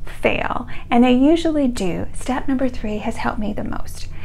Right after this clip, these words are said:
And what you need to do is go into your settings and see what is using your space.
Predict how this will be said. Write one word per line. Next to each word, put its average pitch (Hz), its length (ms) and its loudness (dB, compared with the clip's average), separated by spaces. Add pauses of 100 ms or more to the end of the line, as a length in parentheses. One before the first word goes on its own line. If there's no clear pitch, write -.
(140)
And 240 80 -2
what 220 160 2
you 233 100 2
need 262 340 4
to 381 80 4
do 214 180 2
is 202 160 -2
go 208 180 -2
into 254 180 0
your 262 120 0
settings 196 440 -2
and 208 140 -2
see 240 400 0
what 269 300 0
is 233 160 0
using 214 400 4
your 202 100 -2
space. - 500 -4